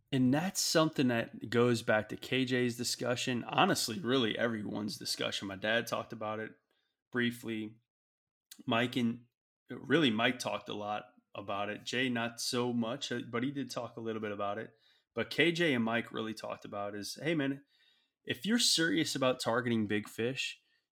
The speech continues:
you gotta change, you gotta start targeting big fish." Like, you, you have to, like, actually physically change your thought process to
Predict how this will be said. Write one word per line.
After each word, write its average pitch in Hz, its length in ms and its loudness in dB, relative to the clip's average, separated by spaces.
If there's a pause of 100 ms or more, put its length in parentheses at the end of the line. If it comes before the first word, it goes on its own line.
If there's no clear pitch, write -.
(100)
you 117 140 -4
gotta 113 320 6
change, 110 560 0
you 113 120 -4
gotta 113 220 2
start - 340 0
targeting 107 480 -10
big - 200 -14
fish." - 480 -16
Like, 110 200 -4
you, 120 200 -2 (380)
you 175 160 0
have 165 260 0
to, 139 80 0
like, 110 340 0 (100)
actually 110 640 -4 (1200)
physically 135 560 6
change 113 840 0
your 107 420 2 (220)
thought 110 280 4
process - 800 -4 (180)
to 104 640 -2